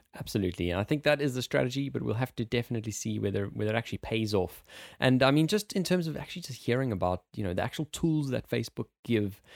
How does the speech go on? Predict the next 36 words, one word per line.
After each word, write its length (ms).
advertisers. 840
And 120
I, 120
I 100
think 220
that's 220
the 100
other 140
thing 220
is 120
the 100
lack 300
of, 200
of 140
appetite 420
from 140
advertisers 640
to 100
go 220
to 160
a 60
news 240
agency 480
and 100
place 260
an 80
advert 280
directly 760
on 140
their 140
website 540
or, 200
you 100
know, 160
on 220
their, 160